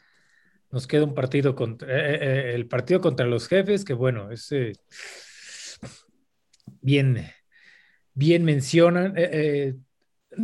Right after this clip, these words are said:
estamos, estamos en el, estaba revisando l-, la estadística, tenemos quince ganados, con quince ganados de nue-, de veintinueve partidos.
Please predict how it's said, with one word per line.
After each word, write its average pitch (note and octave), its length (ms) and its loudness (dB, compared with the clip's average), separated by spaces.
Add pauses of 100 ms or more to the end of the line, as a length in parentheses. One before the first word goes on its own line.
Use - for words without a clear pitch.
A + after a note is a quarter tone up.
(160)
estamos, A#3 520 4
estamos - 460 0
en E3 180 4
el, B2+ 240 2
estaba G3 300 -2
revisando F3 520 2
l-, C3+ 500 -4
la C#3+ 120 2
estadística, D#3 760 0 (420)
tenemos G3 920 2
quince G#3 300 4
ganados, F#3+ 760 4
con D3+ 320 -6 (260)
quince G#3 300 0
ganados F#3+ 340 4
de E3 120 2
nue-, E3+ 260 -2
de D3 220 2
veintinueve D3 480 0
partidos. F3 720 -8